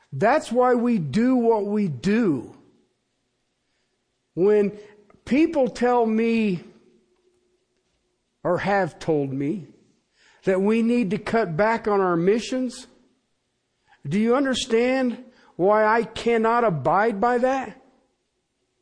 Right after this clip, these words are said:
I mean, if my passion comes out of Colossians one twenty-eight and twenty-nine, how can I in good conscience says,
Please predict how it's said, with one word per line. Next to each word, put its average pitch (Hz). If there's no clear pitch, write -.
I 220
mean, 262
if 240
my 320
passion 240
comes 269
out 277
of 233
Colossians 254
one 247
twenty-eight 277
and 202
twenty-nine, 277
how 349
can 294
I 302
in 254
good 233
conscience 254
says, 214